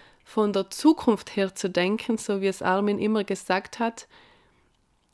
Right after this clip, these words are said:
und auf die Herausforderungen vorzubereiten, die auf Stilfs, aber auch auf andere Dörfer, die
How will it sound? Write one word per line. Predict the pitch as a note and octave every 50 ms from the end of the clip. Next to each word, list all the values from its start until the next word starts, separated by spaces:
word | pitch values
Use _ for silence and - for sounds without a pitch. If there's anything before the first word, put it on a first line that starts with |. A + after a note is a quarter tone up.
| _ _ _ _ _ _ _ _ _
und | B3+ C4 C4+ C#4 C4+ - - - - _ _ _ _
auf | - G3 G#3+ A#3+ D4 D4 - - - -
die | G#3 - A3+ A3+ A#3 A#3+ A#3 A#3 A#3 - - _ _ _ _ _ _ _ _ _ _ _ _ _ _
Herausforderungen | - G3 G#3+ G3 F#3 F3+ G#3+ B3+ - - C4+ B3+ A#3+ A#3+ A#3+ A3+ A3+ A3 -
vorzubereiten, | - - G#3+ A3 A#3+ - - A#3+ A3+ - G#3 F#3+ F3+ F3 F3 F#3 G#3 - - A3+ A3 G#3+ G3
die | - G#3 G#3 G#3+ A3+ - -
auf | G3 G3+ G3+ G3+ - - - - -
Stilfs, | - - G#3 G#3 A3+ C4 C#4+ C#4+ - - - -
aber | - G3+ G3 F#3+ F#3+ F#3 - -
auch | F#3 F#3 -
auf | F#3 F3+ -
andere | - F#3 G#3+ C4+ D4 A#3 G3 F3+
Dörfer, | - - E3+ E3+ F3 E3+ - F3+ F3+
die | F#3 G3+ G#3+ A3 A3+ A3 G#3+